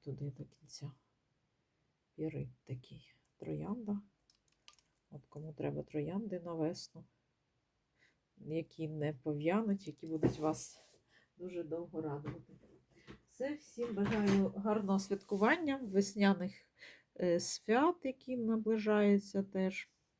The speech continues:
з восьмим березнем, з Міжнародним жіночим днем і взагалі з весною. От, надіємося, що буде все добре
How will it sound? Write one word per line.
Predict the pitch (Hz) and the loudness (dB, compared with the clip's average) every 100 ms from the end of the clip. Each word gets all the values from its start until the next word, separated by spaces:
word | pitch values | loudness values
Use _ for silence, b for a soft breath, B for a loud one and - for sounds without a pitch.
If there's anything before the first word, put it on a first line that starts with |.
| _ _ - | _ _ -14
з | 156 165 | -8 -6
восьмим | 156 220 285 247 226 | 2 2 2 0 2
березнем, | 220 208 202 190 | 4 4 4 0
з | 180 | -2
Міжнародним | 165 170 170 170 160 156 156 - _ | -4 -4 0 0 0 -2 -8 -10 _
жіночим | 180 165 165 165 - 165 160 | -6 -4 -4 -6 -8 -10 -2
днем | 185 233 262 _ _ _ _ _ _ _ | 2 2 -2 _ _ _ _ _ _ _
і | 214 233 | -6 -4
взагалі | 180 175 180 180 | -4 -4 0 0
з | 156 | 0
весною. | 156 - 196 233 262 247 _ B B B B B - | -2 -4 -4 -2 -4 -8 _ B B B B B -8
От, | 185 196 196 | -2 -2 -4
надіємося, | 165 214 254 - 185 | -2 0 0 0 -2
що | 190 - 165 | -2 -2 -2
буде | 165 165 156 | 0 0 0
все | 156 - 160 | 0 -4 -2
добре | 156 214 277 233 240 | 0 0 2 0 0